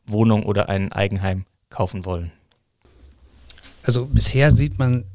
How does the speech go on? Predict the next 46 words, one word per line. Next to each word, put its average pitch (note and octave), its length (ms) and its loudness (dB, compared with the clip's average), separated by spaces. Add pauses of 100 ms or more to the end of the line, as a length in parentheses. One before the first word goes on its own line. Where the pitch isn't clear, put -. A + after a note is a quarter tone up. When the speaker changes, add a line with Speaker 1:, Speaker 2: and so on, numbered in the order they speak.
(160)
Speaker 2:
äh, A2+ 260 4
dass A2 240 0
die A#2+ 200 0
Angebote, D#3 800 4 (420)
ähm, A2+ 300 4
länger D3 580 4 (160)
im A2+ 560 4
Netz G#2+ 360 2
stehen, C#3+ 360 2
auf - 320 -4 (140)
den G2 320 2
einschlägigen G#2 800 2
Portalen, A#2 480 4
als A2+ 100 0
das G#2+ 160 0
bisher A2 320 2
der F#2+ 140 -4
Fall F#2+ 260 -8
war. E2+ 160 -16
Speaker 1:
Da - 0 - (300)
Speaker 2:
Das G#2 60 0
Speaker 1:
müssen A2 100 4
wir C#3+ 60 6
Speaker 2:
war B2 40 6
Speaker 1:
nochmal A2+ 180 4
klar B2 140 4
machen, G#2+ 160 4
da G2+ 80 2
reden A2 220 2
wir G2 80 0
von F#2+ 160 -4
K-, - 200 -12
Verkauf, - 560 0
nicht A#2 180 -2
von A2 100 0
Speaker 2:
bei, G#2+ 100 4
Speaker 1:
Mieten, G2+ 320 -6
ne? G#2+ 60 -2
Speaker 2:
bei A2+ 100 4
Verkauf, G#2 540 0
ja, G2 160 0
Speaker 1:
Mhm. - 80 -4
Speaker 2:
exakt. - 480 -4
Also G#2 160 2
das G#2 200 0
war A2+ 220 -2